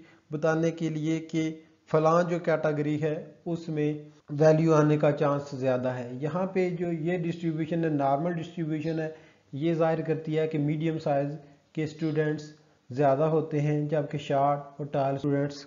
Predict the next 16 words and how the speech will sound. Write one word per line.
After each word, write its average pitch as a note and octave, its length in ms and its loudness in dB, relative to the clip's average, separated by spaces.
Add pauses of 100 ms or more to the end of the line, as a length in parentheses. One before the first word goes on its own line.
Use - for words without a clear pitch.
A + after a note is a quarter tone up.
(120)
कम C#3+ 160 6 (120)
होते B2+ 240 -4
हैं। F#3 60 -2
histogram G3 600 4
जो F3+ 100 0
हैं F3 240 2
वो F3 200 0 (560)
distributions E3+ 880 -2
बनाने D3 400 0
के D#3+ 160 -4
लिए D3+ 180 0
यूज़ C3+ 320 -2
होती C#3+ 340 -2
हैं C#3+ 140 -4 (420)
और D3 160 -4
distribution D#3 880 -2